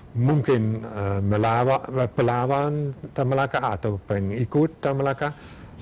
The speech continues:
mereka, mm, akan setuju bahwa ia seorang penting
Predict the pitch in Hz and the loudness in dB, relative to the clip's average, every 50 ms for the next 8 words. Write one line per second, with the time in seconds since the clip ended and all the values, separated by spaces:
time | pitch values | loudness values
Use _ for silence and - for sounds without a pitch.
0 | - 92 104 104 104 104 - 110 101 98 95 92 90 87 92 90 90 92 92 92 | -6 -2 -2 0 0 -2 -2 0 0 0 0 0 -2 -4 -6 -8 -8 -10 -10 -10
1 | 95 98 92 - - - - - - - - - - 110 104 - 123 110 104 - | -12 -12 -14 -16 -20 -20 -20 -20 -20 -18 -10 -6 -4 -4 -2 -2 0 -2 -2 -2
2 | - 107 - 156 156 156 - 180 185 165 - 113 110 - 110 110 120 113 101 98 | -4 -4 -2 -2 -2 0 0 -2 -2 -2 -2 -4 -4 -2 -2 -2 -2 -2 -2 -2
3 | 101 104 101 - 113 107 104 95 95 95 95 92 - 110 110 - - 156 147 120 | -2 -2 -2 -2 -2 -2 0 0 0 -2 -2 -2 -2 -4 -2 0 0 2 2 2
4 | 101 92 | 0 -2